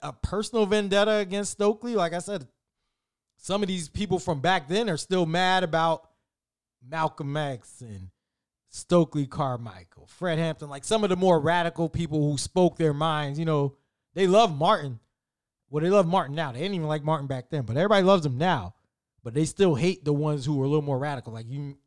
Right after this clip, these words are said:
like I said, can you imagine saying Black Power in the sixties? You say Black Power in the sixties, you, you already know what that's gonna be met with. Like, they are not finna be for that movement. Back to the funeral, though.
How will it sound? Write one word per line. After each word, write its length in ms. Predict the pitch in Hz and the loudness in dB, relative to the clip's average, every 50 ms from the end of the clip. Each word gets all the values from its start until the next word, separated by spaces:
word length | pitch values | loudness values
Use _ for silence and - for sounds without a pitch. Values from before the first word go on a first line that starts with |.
| _ _ | _ _
like 160 | - 135 - 147 | -16 -16 -14 -12
I 20 | |
said, 160 | - - 127 | -10 -10 -8
can 140 | - - 147 | -6 -4 -2
you 40 | 151 | -2
imagine 300 | 143 147 156 160 160 160 | 0 0 0 -2 -2 -2
saying 220 | - 175 156 127 | -4 -4 -4 -4
Black 360 | 113 104 127 147 156 151 - | -2 -2 -2 -2 -2 -4 -6
Power 480 | - - 180 180 151 139 127 120 120 120 _ _ _ _ _ - | -4 -2 0 0 0 0 0 -2 -4 -6 _ _ _ _ _ -12
in 120 | 139 135 | -10 -8
the 80 | 123 - | -8 -8
sixties? 680 | - - 170 202 - - - _ _ _ _ _ _ _ _ _ _ _ _ _ _ _ _ _ _ _ - | -6 -4 -6 -6 -6 -8 -14 _ _ _ _ _ _ _ _ _ _ _ _ _ _ _ _ _ _ _ -12
You 120 | 139 170 | -10 -4
say 140 | - 220 170 | -2 -2 0
Black 260 | 123 151 156 175 - | 0 0 -2 -2 0
Power 200 | - 202 196 170 | 2 4 4 4
in 60 | 143 | 4
the 60 | 127 117 | 2 -2
sixties, 400 | - - 175 180 - - 196 170 | -4 -6 -6 -6 -6 -6 -6 -6
you, 200 | 175 180 165 - _ _ _ _ _ _ _ _ _ _ _ _ | -6 -6 -8 -10 _ _ _ _ _ _ _ _ _ _ _ _
you 180 | 135 143 202 | -2 2 4
already 220 | 214 190 147 135 131 | 4 4 4 2 2
know 220 | 143 185 208 175 | 4 6 6 6
what 200 | 120 160 143 - | 6 2 0 0
that's 220 | 175 190 196 165 | 0 0 0 0
gonna 160 | - 143 135 120 | -2 -4 -4 -4
be 80 | 123 | -4
met 240 | 120 123 120 123 107 | -4 -6 -6 -8 -10
with. 160 | 123 127 123 | -12 -14 -14
Like, 260 | 117 117 113 120 117 _ _ _ _ _ _ _ _ _ _ - | -16 -18 -20 -20 -20 _ _ _ _ _ _ _ _ _ _ -10
they 360 | 139 180 208 208 208 208 202 | -6 -2 0 2 2 2 2
are 340 | - 160 156 147 147 143 139 | 0 0 0 0 0 -2 -4
not 540 | 139 143 156 165 170 170 175 - - - - _ _ _ _ _ _ _ _ _ _ _ - | -6 -4 -2 0 0 0 -2 -4 -10 -16 -16 _ _ _ _ _ _ _ _ _ _ _ -6
finna 260 | 160 151 143 143 139 | -6 -6 -4 -4 -2
be 360 | 139 147 147 139 139 139 139 _ _ _ _ _ | -2 -2 0 0 -2 -4 -6 _ _ _ _ _
for 220 | - 151 147 139 135 | 0 2 2 2 2
that 200 | 139 127 123 117 | -2 -6 -8 -6
movement. 400 | 127 123 117 98 101 95 85 _ _ _ _ _ _ _ _ _ _ _ _ - | -4 -4 -4 -6 -8 -14 -18 _ _ _ _ _ _ _ _ _ _ _ _ 0
Back 200 | 180 202 220 - | 2 2 4 4
to 100 | - 202 | 4 2
the 80 | 160 | 2
funeral, 340 | - - 226 254 220 185 165 | 2 0 2 6 6 8 8
though. 320 | 156 147 139 135 123 - | 8 6 4 2 0 -4